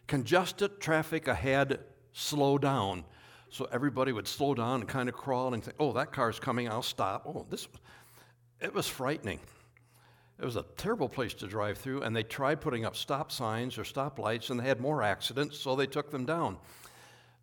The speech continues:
But she wasn't prepared to drive through there, and she was fortunate enough to just be learning to drive a stick as she had to go through that corner.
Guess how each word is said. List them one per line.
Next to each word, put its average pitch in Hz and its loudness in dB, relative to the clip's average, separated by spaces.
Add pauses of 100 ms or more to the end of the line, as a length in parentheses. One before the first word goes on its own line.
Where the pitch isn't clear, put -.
(380)
But - -6
she - -2
wasn't 254 -2
prepared 214 -4
to 127 -12
drive 156 -2
through 117 -4
there, 92 0 (600)
and 117 0
she - -4
was 123 -4
fortunate 120 -2
enough 127 -2
to 107 -12
just 135 -8
be 123 -4
learning 110 -2
to 104 -8
drive 113 -2
a - -6
stick - -2
as 104 -4
she 113 -6
had 117 -2
to 117 -4
go 117 -2
through 202 -6
that - -6
corner. 156 0